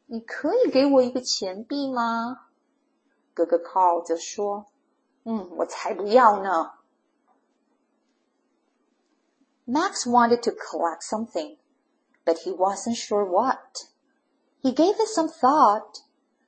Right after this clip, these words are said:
Finally, he said, "I am going to collect words." "Words?" <laughs> said Benjamin. He laughed. "Very funny, Max,"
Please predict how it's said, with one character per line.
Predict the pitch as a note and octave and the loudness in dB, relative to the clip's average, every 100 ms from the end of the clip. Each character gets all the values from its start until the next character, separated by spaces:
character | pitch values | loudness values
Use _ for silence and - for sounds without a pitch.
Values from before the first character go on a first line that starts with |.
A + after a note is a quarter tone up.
| _ | _
Finally, | _ - F#3 F#3+ G3 G#3+ G#3+ | _ -2 -2 0 -2 -2 -4
he | G3+ | -10
said, | - - A#3 A3 - - _ _ _ _ _ _ - | -10 -2 -2 -2 -8 -20 _ _ _ _ _ _ 0
"I | F3 F#3+ | 2 4
am | G#3 G#3+ | 2 -2
going | G3 F3 F3 A3+ - | 2 2 2 -4 -6
to | C#4+ | -6
collect | - F#3 D#3+ F#3 G#3 - | -6 -6 -2 -2 -2 -6
words." | F#3+ B3 A4 - - - - - _ _ _ _ _ _ _ _ - | 2 4 4 2 -4 -12 -12 -14 _ _ _ _ _ _ _ _ -6
"Words?" | C#4 C4+ D4+ D5+ E5 - - - _ - | 2 8 10 12 10 6 -14 -20 _ -20
<laughs> | - - - - - - - F4+ E4 - - G4 | -8 -2 -2 -2 -8 -4 -4 -4 -12 -14 -12 -12
said | - - D#4+ E4 | -10 -4 -4 -2
Benjamin. | - C#4 D4 D#4+ D#3 | -10 -8 -6 -6 -6
He | - C4 | -6 -4
laughed. | G#3+ D3+ - - - - - _ _ _ _ _ _ - | -2 -2 -2 -6 -10 -20 -20 _ _ _ _ _ _ -16
"Very | E3+ F#3 F#3 F#3 F3+ F3 | 2 4 6 6 4 0
funny, | F3+ - F3+ E3+ F3 E3+ E3+ - | -4 0 2 2 -2 -8 -10 -12
Max," | E3+ D3+ D3 - - - | -6 -6 -6 -10 -16 -16